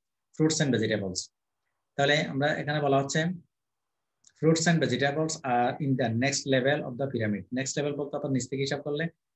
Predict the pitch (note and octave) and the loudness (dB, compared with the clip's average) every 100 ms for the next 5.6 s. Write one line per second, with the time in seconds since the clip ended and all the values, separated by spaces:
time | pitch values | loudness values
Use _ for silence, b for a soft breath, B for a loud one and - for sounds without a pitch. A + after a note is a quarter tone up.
0 | - A#2 - A2+ G2+ A2 C3 A#2+ A#2 G#2 | -2 -2 0 0 0 0 0 2 2 0
1 | F#2+ F#2 _ _ _ _ _ _ - D#3+ | -2 -8 _ _ _ _ _ _ 2 2
2 | E3 - D#3 D#3+ C#3 B2 C#3+ D3 D3+ D#3 | 2 -2 0 2 2 2 2 0 -2 -4
3 | C3 C#3+ - C#3+ D3 - - - C#3+ C#3+ | -6 -6 -4 -4 -2 -4 -8 -4 2 2
4 | C#3 C3+ C#3 C#3 C3 C3+ C3+ C#3+ - C3+ | 2 2 2 0 0 0 -2 -4 -4 -6
5 | C3 C#3+ C3 B2+ C3 C3 | -2 -2 -2 -2 0 0